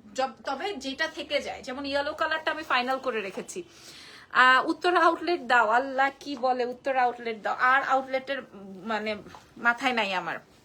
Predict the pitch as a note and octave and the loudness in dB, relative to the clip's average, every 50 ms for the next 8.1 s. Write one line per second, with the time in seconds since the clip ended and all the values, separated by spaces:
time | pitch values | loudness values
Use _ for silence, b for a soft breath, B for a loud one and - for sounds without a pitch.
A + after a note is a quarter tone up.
0 | _ - - _ _ - - - _ - - G#3+ A#3 B3+ A3 B3+ C#4+ D4+ C#4+ C4+ | _ -20 -20 _ _ -16 -16 -16 _ -14 -2 0 0 0 0 -4 -6 -6 -2 -2
1 | C4+ C4+ - D#4+ C4+ A#3+ B3 B3 B3 - E4+ D4 C#4 C4+ C4+ C#4 C4+ C4+ C4 C4 | -2 -2 0 -2 -6 -2 0 -2 -2 0 0 -2 0 2 2 2 4 2 0 0
2 | C#4+ E4 F#4+ G#4+ B B B B B B B B3 C4+ C#4 - F4 F4 F#4 F#4+ F4+ | -2 -4 -4 -4 B B B B B B B 0 0 2 2 0 0 0 -2 0
3 | E4+ D#4+ D#4+ D#4 E4 D#4 D#4 D#4+ D#4+ - F4 C#4+ C#4 C#4 C#4+ C#4+ C#4 C4+ C4+ D4 | 0 0 0 0 2 2 2 2 2 2 0 2 2 2 2 2 0 2 2 0
4 | D4 B3+ B3+ C#4 A#3+ A3 - - _ b b b b b b b b b b b | 0 0 -2 -4 -4 -6 -6 -10 _ b b b b b b b b b b b
5 | - C#4+ E4 D#4+ E4+ D#4+ E4+ E4+ F4+ F4+ F4+ C#4 D#4 D4+ F4 E4+ E4 D#4+ E4 D#4+ | 4 4 4 2 0 -2 -2 0 0 -2 -2 0 0 0 2 2 2 0 0 0
6 | D#4 C#4+ C#4+ - E4 - E4+ - - C#4 C#4+ B3 A#3 F#3+ - - C4 B3+ C4+ C#4+ | 0 -2 -2 -2 -4 -6 -8 -6 -4 -6 -4 -2 -4 -4 -2 0 -2 -2 -2 -2
7 | - - D#4+ - C#4+ C#4+ C#4+ - D#4+ C#4 D#4 D#4 D#4 E4+ E4+ E4+ - - B3 A3+ | -2 -2 -2 0 0 -4 -4 -4 -6 -6 -6 -8 -4 -4 -6 -6 -4 -6 -8 -6
8 | A3 | -4